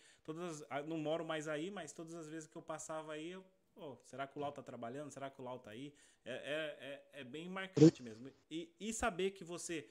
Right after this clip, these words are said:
conseguiu, durante essa pandemia, um ano que a gente já tá vivendo essa pandemia de lockdown, de, de covid aí,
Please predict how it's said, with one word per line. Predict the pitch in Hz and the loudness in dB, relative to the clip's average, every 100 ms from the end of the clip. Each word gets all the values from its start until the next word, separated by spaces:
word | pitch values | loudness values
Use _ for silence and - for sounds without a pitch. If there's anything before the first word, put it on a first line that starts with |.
| - - - _ | -16 -20 -20 _
conseguiu, | 196 226 - 180 190 185 | 0 2 2 0 2 2
durante | 139 156 165 180 | 2 0 0 -2
essa | 180 175 | -4 -4
pandemia, | - 175 170 143 165 170 | -6 -6 -4 -2 -2 -2
um | 180 170 | -2 -2
ano | 185 202 | -2 -6
que | 175 | -8
a | 147 | -10
gente | 151 | -10
já | 156 | -6
tá | 151 | -4
vivendo | 147 123 147 | -4 -4 -4
essa | 156 147 | -4 -6
pandemia | - 139 131 135 | -4 -2 -2 -2
de | 147 | 0
lockdown, | 131 151 - 123 107 139 147 | 4 4 2 -2 2 4 4
de, | 110 117 120 | 2 -4 -6
de | 104 | -10
covid | 117 151 104 143 147 | -14 -14 -12 -12 -8
aí, | 135 | -8